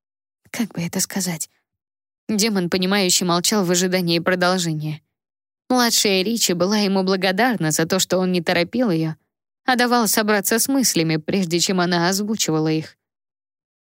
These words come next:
"Чем я становилась старше, тем яснее понимала.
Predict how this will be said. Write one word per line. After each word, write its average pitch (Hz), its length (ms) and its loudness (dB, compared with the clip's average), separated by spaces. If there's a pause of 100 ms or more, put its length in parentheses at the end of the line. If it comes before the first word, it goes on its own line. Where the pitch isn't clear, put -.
(380)
"Чем 247 220 2
я 208 200 2
становилась 202 600 0
старше, 233 500 0 (600)
тем 269 200 2
яснее 233 460 0
понимала. 196 540 -2